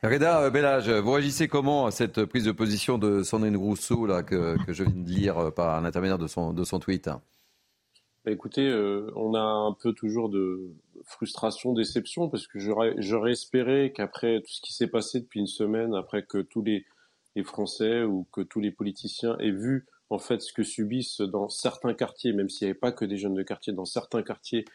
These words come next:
Speaker 2: ce que subissent les forces de l'ordre, les polices municipales et les élus locaux, j'aurais pensé que on aurait droit à des, à des, des propos un peu plus mesurés, parce que ces gens sont élus de manière législative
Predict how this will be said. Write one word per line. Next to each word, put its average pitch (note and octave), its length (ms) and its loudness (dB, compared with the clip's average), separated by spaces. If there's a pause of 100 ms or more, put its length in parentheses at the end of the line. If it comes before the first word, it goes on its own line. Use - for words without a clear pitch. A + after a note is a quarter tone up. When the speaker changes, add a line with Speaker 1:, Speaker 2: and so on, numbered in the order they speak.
Speaker 2:
ce - 100 -16
que G#2 100 -6
subissent G#2+ 460 -4
les G2+ 220 -2
forces G2+ 260 -2
de G#2 80 0
l'ordre, A2 300 0
les G2 80 -8
polices - 240 -8
municipales A2 640 -2 (120)
et D#3+ 100 4
les A2+ 220 2
élus G#2+ 160 2
locaux, D#3 400 0 (400)
j'aurais A2+ 320 2
pensé C3 380 0
que G#2+ 840 2 (140)
on A2+ 160 2
aurait A2 220 2
droit B2 380 2
à - 40 -10
des, G2 240 -2 (380)
à G#2 120 4
des, G2+ 520 2
des F#2+ 120 2
propos A#2+ 360 0
un A#2 80 2
peu A2+ 120 0
plus A2+ 160 -2
mesurés, A#2 480 2
parce C3+ 200 -6
que G#2+ 80 -6
ces A2 180 -2
gens A#2 180 2
sont - 320 -6
élus B2+ 400 0 (380)
de G#2 80 2
manière G#2+ 460 4
législative G2+ 640 -2